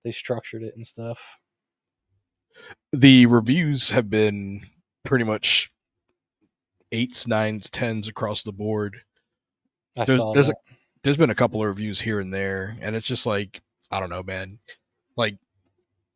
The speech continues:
Speaker 2: nobody should expect a game to be perfect.
Speaker 1: Mm-hmm.
Speaker 2: Like, <laughs> you know, I think, I think we're at that point in life where it's like,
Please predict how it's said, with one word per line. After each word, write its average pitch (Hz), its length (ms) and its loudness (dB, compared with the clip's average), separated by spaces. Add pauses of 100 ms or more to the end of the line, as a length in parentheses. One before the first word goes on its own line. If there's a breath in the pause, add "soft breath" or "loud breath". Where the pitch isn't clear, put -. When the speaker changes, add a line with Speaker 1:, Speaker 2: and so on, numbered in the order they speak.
(1200)
Speaker 2:
nobody 156 380 6
should - 180 0
expect - 640 -4 (180)
a 107 60 -14
game 98 280 -8
to 110 100 -12
be 85 140 -14
perfect. - 720 -18 (840)
Speaker 1:
Mm-hmm. 127 220 0
Speaker 2:
Like, 123 80 -8
<laughs> - 400 -2
you 127 100 -4
know, 113 120 0
I 107 100 -2
think, 117 240 -8
I 117 60 -4
think 110 200 -6
we're 110 120 -4
at - 80 -10
that 92 180 -10
point 107 240 -10
in 95 80 -16
life 92 300 -12
where 92 240 -8
it's - 160 -10
like, 95 420 -12